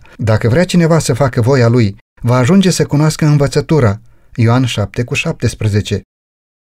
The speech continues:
Dacă oamenii ar lua Biblia așa cum stă scris, dacă n-ar fi fost învățători neadevărați care să-i rătăcească și să le încurce mințile, s-ar fi împlinit o lucrare pe care ar fi produs bucurie îngerilor și care ar fi adus la staulul lui Hristos mii și mii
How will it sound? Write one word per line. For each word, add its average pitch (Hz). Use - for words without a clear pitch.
Dacă 131
oamenii 170
ar 127
lua 160
Biblia 113
așa 190
cum 190
stă 175
scris, -
dacă 123
n-ar 185
fi 196
fost 180
învățători 151
neadevărați 143
care 123
să-i 143
rătăcească 151
și -
să -
le 131
încurce 147
mințile, 127
s-ar 131
fi -
împlinit 160
o 165
lucrare 151
pe 147
care 147
ar 135
fi 139
produs 135
bucurie 127
îngerilor 107
și 139
care 135
ar 131
fi -
adus 143
la 135
staulul 135
lui 123
Hristos 127
mii 196
și 202
mii 131